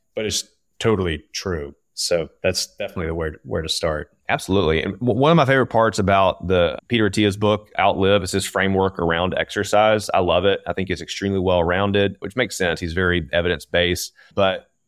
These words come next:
Speaker 2: a lot of it, the, the most prevalent piece of it is kind of the zone two cardio. forty-five to sixty minutes of that, you know, four times a week. And so that's really, that's a long, brisk walk for a lot of people. It's really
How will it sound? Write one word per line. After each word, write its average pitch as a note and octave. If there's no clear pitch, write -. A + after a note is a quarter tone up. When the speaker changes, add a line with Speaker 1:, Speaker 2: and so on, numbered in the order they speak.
Speaker 2:
a A2
lot G#2+
of G#2+
it, G2+
the, G2+
the G#2
most G#2
prevalent A2
piece G#2
of F2
it E2+
is E2
kind G2
of E2+
the F2
zone F2
two F2+
cardio. F#2+
forty-five F#2+
to F2
sixty F#2+
minutes F2+
of F2+
that, G2
you F#2
know, D#2+
four F#2
times F#2
a E2
week. F#2
And E2+
so F2
that's G2+
really, F#2+
that's G2+
a G#2
long, G2
brisk G2
walk F2+
for G#2+
a G2+
lot G#2
of G#2
people. A#2
It's -
really G2+